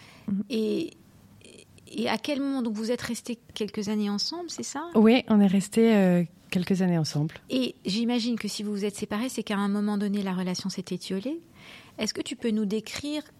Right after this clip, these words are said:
Speaker 2: euh, ce qui s'est passé avec les filles et co-, co-, co-,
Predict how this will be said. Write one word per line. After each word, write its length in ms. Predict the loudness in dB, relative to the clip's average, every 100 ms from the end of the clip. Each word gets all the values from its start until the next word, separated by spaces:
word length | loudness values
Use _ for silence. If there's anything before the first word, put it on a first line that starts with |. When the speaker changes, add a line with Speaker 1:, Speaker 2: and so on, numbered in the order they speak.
| _ -20 -20 -8
Speaker 2:
euh, 400 | -4 -4 -4 -6 -10 -12 -16 -20 -20 -20 -20 -20 _ -20 -20 -16
ce 100 | -14
qui 80 | -10
s'est 120 | -8 -4
passé 260 | -4 -2
avec 220 | -2 -2
les 80 | -2
filles 500 | -4 -4 -4 -2 -2 -2
et 100 | -4
co-, 260 | -4 -8 -8
co-, 120 | -12 -8
co-, 120 | -10